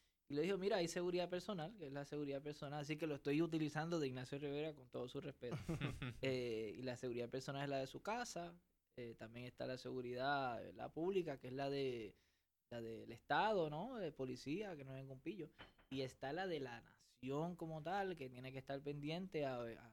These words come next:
Speaker 1: ver cómo se afectan sus intereses económicos, cómo se afecta su seguridad en términos de terrorismo, cómo se afectan sus relaciones,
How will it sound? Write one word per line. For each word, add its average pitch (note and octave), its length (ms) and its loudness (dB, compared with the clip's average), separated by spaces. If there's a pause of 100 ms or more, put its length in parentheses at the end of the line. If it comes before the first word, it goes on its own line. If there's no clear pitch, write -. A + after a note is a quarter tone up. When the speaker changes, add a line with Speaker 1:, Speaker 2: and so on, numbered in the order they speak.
(120)
Speaker 1:
ver C#3+ 200 0
cómo C#3+ 280 -4
se C#3+ 100 -10
afectan D3+ 340 -4
sus C#3+ 180 -2
intereses A#2 420 -8
económicos, E3+ 920 0
cómo C3 180 -6
se C3 120 -10
afecta B2 320 -10
su B2 120 -8
seguridad A#2 540 -4
en B2 80 -8
términos A#2+ 320 -10
de A2 80 -14
terrorismo, F3 800 2
cómo B2+ 200 -8
se B2 120 -16
afectan B2 280 -14
sus C#3+ 180 -10
relaciones, C3 720 -4